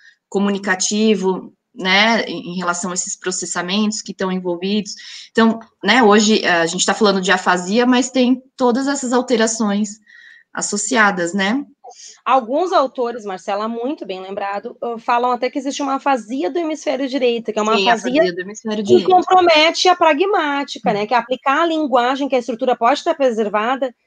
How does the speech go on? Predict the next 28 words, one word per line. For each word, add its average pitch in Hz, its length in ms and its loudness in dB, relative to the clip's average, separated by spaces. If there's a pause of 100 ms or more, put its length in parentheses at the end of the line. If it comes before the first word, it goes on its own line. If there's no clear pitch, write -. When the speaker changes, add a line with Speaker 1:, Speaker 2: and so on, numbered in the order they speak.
(200)
Speaker 2:
mas 277 220 2
o 302 80 -2
quão 359 280 6
flexível 381 920 6
cognitivamente, 247 1040 0
comunicativamente 277 960 -4
ela 277 160 0
tá 214 240 0
pra 302 160 0
Speaker 1:
Uhum. 294 80 2
Speaker 2:
adaptar 269 400 2
pra 294 120 0
diferentes 285 300 -8
contextos 294 720 -2 (240)
e 359 60 4
diferentes 392 540 2
interlocutores, 226 960 -2 (180)
né? 190 300 -4
Speaker 1:
Sim, 220 260 -2
Speaker 2:
Eu 294 100 6
tô 330 120 2
tentando 339 380 2
Speaker 1:
sim. 415 60 6
Speaker 2:
aqui 285 360 0 (180)
adaptar 277 460 2
minha 302 120 0
linguagem 233 460 0
pra 226 300 -2